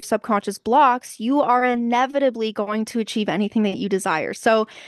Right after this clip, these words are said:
manifestation, from my perspective, is entirely science,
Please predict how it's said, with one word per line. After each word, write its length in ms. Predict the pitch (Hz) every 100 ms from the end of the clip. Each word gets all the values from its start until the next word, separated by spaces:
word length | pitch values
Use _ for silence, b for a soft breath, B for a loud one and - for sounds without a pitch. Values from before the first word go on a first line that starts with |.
| B B
manifestation, 920 | 240 320 392 370 - 262 - 277 269
from 300 | 277 233 208
my 200 | 190 190
perspective, 680 | 226 277 - 294 294 302 285 -
is 220 | 214 214
entirely 840 | - 214 - - 202 208 214 208 208
science, 840 | - - 190 196 262 330 370 -